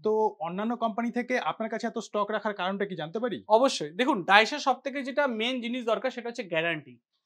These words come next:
Speaker 2: ডাইসটা কেনা বড় ব্যাপার না, ডাইসটা গ্যারান্টিতে কি চেঞ্জ হচ্ছে কিনা সেটা জানা দরকার। গ্যারান্টির কথার মানে হচ্ছে আপনি সেই ডাইসটা খারাপ হলে, ডাইসটা নিয়ে আসলে নতুন ডাই আপনাকে দেওয়া হবে। প্রচুর কোম্পানি আছে আপনাকে গ্যারান্টির নাম করে আপনাকে অনেক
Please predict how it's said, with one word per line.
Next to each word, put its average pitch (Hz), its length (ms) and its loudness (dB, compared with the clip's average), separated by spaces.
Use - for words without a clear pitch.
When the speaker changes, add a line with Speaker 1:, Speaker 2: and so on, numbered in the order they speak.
Speaker 2:
ডাইসটা 233 400 6
কেনা 277 280 2
বড় 277 200 8
ব্যাপার 233 240 4
না, 285 120 4
ডাইসটা 226 360 2
গ্যারান্টিতে 220 580 2
কি 277 120 -4
চেঞ্জ 254 260 -2
হচ্ছে 226 240 -2
কিনা 285 160 -4
সেটা 233 220 0
জানা 185 200 0
দরকার। 135 260 -6
গ্যারান্টির 247 460 2
কথার 285 260 8
মানে 233 280 6
হচ্ছে 233 300 4
আপনি 202 380 6
সেই 277 200 2
ডাইসটা 220 360 6
খারাপ 285 240 12
হলে, 247 180 8
ডাইসটা 196 340 2
নিয়ে 220 240 -4
আসলে 233 180 -6
নতুন 233 260 -4
ডাই 226 160 2
আপনাকে 208 240 -4
দেওয়া 156 180 -2
হবে। 131 200 -10
প্রচুর 330 340 2
কোম্পানি 294 400 2
আছে 277 140 -4
আপনাকে 269 280 -6
গ্যারান্টির 247 520 0
নাম 233 160 -4
করে 254 160 -2
আপনাকে 240 280 -4
অনেক 247 200 -4